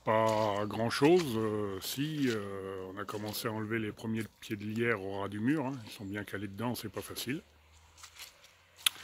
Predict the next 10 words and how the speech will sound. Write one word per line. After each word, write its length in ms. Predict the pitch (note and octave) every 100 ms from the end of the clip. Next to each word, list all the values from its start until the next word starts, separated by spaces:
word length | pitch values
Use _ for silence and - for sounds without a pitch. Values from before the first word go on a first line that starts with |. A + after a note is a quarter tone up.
| - - - - - A#2+
Et 60 |
là 100 | A#2
enfin, 360 | A#2+ G#2+ - C#3
on 160 | D#3 C#3
voit 360 | A#2 C3+ - - -
ce 80 |
qui 140 | - D3
se 80 | -
passe 200 | D3 C3
derrière. 400 | C3+ G#2 G#2